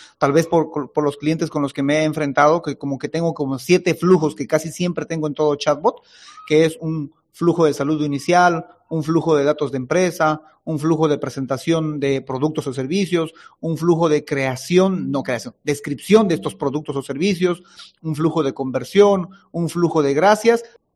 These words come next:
está por defecto, uno que es para reencauzar la conversación cuando el usuario no sigue las instrucciones y escribe lo que sea, el chatbot le dice, "Bueno, solo tengo estas opciones", por así decirlo.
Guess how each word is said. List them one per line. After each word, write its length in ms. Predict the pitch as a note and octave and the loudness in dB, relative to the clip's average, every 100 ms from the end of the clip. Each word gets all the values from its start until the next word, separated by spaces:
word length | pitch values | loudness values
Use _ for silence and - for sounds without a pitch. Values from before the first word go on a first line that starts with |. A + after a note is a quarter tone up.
| _ | _
está 200 | - - | -2 0
por 140 | D3+ | 0
defecto, 400 | C#3 E3+ - B2 | 0 0 0 -4
uno 320 | A#2+ D#3 E3 | -4 -4 -4
que 80 | - | -2
es 100 | D#3 | 0
para 260 | E3 D3 C3+ | 2 4 2
reencauzar 680 | C3+ C#3 C3+ C#3 C3 D#3 | 0 -4 0 -2 2 0
la 160 | D3+ C#3 | 2 -2
conversación 520 | C3+ C3 B2+ B2+ E3+ E3+ | -2 -8 -8 -4 -4 0
cuando 240 | C#3+ C3 | -2 0
el 80 | C3 | -6
usuario 400 | - D#3 D#3 D3 | 2 2 4 0
no 120 | D3+ | -2
sigue 220 | D3+ E3 | -4 -4
las 160 | D3+ C#3+ | -4 -4
instrucciones 540 | D3 F3 E3+ A3+ G#3 | -8 -10 -2 -2 -2
y 20 | |
escribe 300 | C#3+ - D#3 | -4 -2 0
lo 100 | D3 | 0
que 100 | C#3+ D#3+ | -2 -2
sea, 260 | G#3+ C4 - _ _ | 0 -2 -4 _ _
el 120 | D3 | -8
chatbot 320 | B2+ D#3+ D#3 D3+ | 2 2 2 -2
le 140 | C#3 | -4
dice, 360 | D3 D3+ D#3+ C#3 | -4 -2 0 0
"Bueno, 220 | C#3 D3 | -2 -4
solo 180 | B2+ C#3+ | -2 -2
tengo 180 | C#3+ C#3+ | -2 -10
estas 200 | C3+ C3 | -8 -10
opciones", 340 | B2 - C#3 | -8 -6 -6
por 140 | B2 B2+ | -8 -10
así 160 | - | -8
decirlo. 240 | B2 B2+ | -10 -10